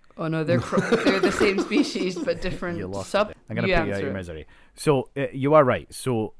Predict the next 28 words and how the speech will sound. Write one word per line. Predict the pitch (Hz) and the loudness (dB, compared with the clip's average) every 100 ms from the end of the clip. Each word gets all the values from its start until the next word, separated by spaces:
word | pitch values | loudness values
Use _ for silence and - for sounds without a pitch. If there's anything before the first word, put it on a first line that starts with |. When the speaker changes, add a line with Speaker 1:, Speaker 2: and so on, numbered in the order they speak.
| - | -12
Speaker 2:
um, | 101 98 101 - | -6 -6 -6 0
all | 131 139 | 2 2
dogs | 127 123 113 101 - | 2 2 0 -6 -6
are | 104 98 | -4 -4
the | 98 | -6
same | 104 98 | -8 -8
species | 104 95 87 98 | -10 -10 -8 -10
because | - 92 - 92 | -8 -10 -10 -10
they | 98 | -10
can | - 92 90 | -10 -12 -10
mate | 104 104 - - - _ - - - - | -6 -8 -10 -16 -20 _ -20 -20 -20 -10
and | 98 101 | -8 -8
they | |
can | 98 95 | -10 -12
produce | 101 107 98 | -10 -10 -12
fertile | - 101 95 95 87 | -8 -8 -8 -8 -8
offspring. | 95 92 - 73 71 - _ _ _ | -8 -10 -12 -16 -16 -20 _ _ _
So | - | -8
their | 120 127 | -4 -4
children | - 120 101 104 | -4 -4 -4 -6
can | 95 98 | -6 -8
go | 92 | -6
on | 90 | -6
and | 90 | -6
make | 90 85 - - - - _ - | -8 -10 -14 -20 -20 -20 _ -10
other | 95 80 | -10 -10
dogs, | 78 65 - - _ - - - - | -12 -16 -20 -20 _ -20 -20 -20 -14
uh, | 98 92 | -8 -8